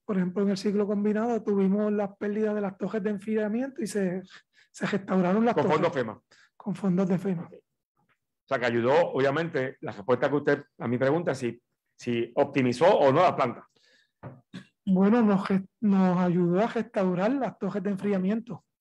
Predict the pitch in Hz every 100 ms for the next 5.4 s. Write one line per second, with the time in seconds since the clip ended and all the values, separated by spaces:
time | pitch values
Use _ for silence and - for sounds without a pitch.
0 | _ 127 135 147 156 143 139 127 98 -
1 | _ _ _ _ _ _ _ _ _ _
2 | _ _ _ _ - 226 285 349 277 208
3 | 202 208 196 233 220 214 208 226 233 233
4 | 220 240 247 - - - 156 240 - 247
5 | 131 127 131 117